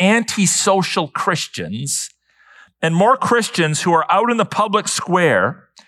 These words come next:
dialoguing and debating and connecting for redemptive purposes with lost people. If you want to influence people, you don't just influence them from afar off.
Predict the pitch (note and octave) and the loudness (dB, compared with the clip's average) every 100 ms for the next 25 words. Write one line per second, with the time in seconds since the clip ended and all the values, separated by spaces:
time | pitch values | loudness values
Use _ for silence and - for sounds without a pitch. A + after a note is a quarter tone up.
0 | _ _ - A#2 F3 G#3 A3+ G#3+ G#3 G#3+ | _ _ -10 0 2 4 4 4 4 4
1 | G#3 G#3 G#3 G3 - C#3 A#2 A2+ F3 F#3+ | 2 0 0 0 -4 -4 -4 0 0 2
2 | G#3 G3+ G3 G3 D3+ C3+ - E3 F3+ G#3+ | 2 0 0 -2 -6 -4 -4 -2 0 -2
3 | - E3+ D3+ C#3 - - F#3 E3 D3+ F#3 | -2 -4 -2 -6 -12 -6 -2 0 0 0
4 | A3 G#3+ G#3+ - - G3+ G3+ E3+ - C3 | 0 0 -4 -2 0 0 2 0 0 0
5 | B2 C#3+ - - - D#3 E3+ C3+ C3 C#3 | 0 -2 -4 -8 -4 -2 -2 -2 2 2
6 | C#3+ - - _ _ _ _ - G3+ - | 2 -2 -6 _ _ _ _ -2 0 0
7 | A#2+ E2 - _ _ _ _ _ _ - | -2 -4 -10 _ _ _ _ _ _ -20
8 | - - D#3 G#3 B3 G#3 - A#3 C4+ B3 | -14 -8 -2 2 2 2 -2 -2 -2 0
9 | A#3 G3+ D#3 - D3+ B2+ B2 C3 G#3 - | 2 2 0 -2 -2 0 0 0 0 -6
10 | _ _ _ _ _ _ _ _ _ - | _ _ _ _ _ _ _ _ _ -20
11 | - - - F3 C#4 B3+ - - A#3+ A#3+ | -20 -10 0 2 2 0 -2 0 -2 0
12 | A3 G#3+ - G3+ F3+ F#3+ E3 - G3+ F3+ | 0 0 0 -2 -2 -2 -2 0 2 4
13 | F3+ G3+ E3 A2 - - | 4 4 4 0 -6 -18